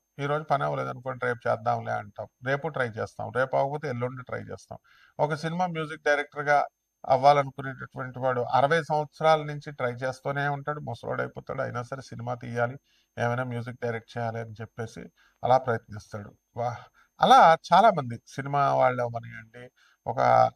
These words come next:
ఐఏఎస్ ఆఫీసర్ అవ్వాలనుకునేటటువంటి వాడు తెగ ప్రయత్నిస్తూ ఉంటాడు, ఒక పది సార్లు రాస్తాడు అనుకున్నాం, ఆ, అయినా సరే రాలేదు. పది సార్లు రిజర్వేషన్, రిజర్వేషన్ ఉంటే రాయొచ్చులే, వికలాంగులు అవి ఇవి ఉండి, మరి ఎన్నిసార్లు పోనీ ఓ నాలుగైదు సార్లు ట్రై చేస్తారు, చేసి అవ్వకపోతే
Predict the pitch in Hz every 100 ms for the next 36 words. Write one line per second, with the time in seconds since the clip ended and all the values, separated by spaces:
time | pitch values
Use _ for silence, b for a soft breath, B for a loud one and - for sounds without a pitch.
0 | 127 139 165 151 151 143 131 135 123 131
1 | 127 123 123 127 123 - 120 120 117 117
2 | 113 117 117 117 123 120 117 107 - 110
3 | 104 107 107 113 104 117 113 113 104 -
4 | 113 107 95 113 - - _ _ b b
5 | b b b 147 170 143 127 135 143 147
6 | 139 120 113 123 120 101 _ _ _ _
7 | _ _ - 117 - 135 135 127 123 127
8 | 127 131 127 120 120 123 120 123 120 127
9 | 127 117 117 110 123 233 _ _ _ -
10 | 120 120 117 113 113 117 113 113 107 110
11 | 107 107 104 131 285 _ _ - 151 156
12 | 135 135 160 175 165 165 156 160 147 139
13 | 135 135 131 - 127 139 139 120 117 113
14 | - 113 113 127 131 131 131 127 135 123
15 | 269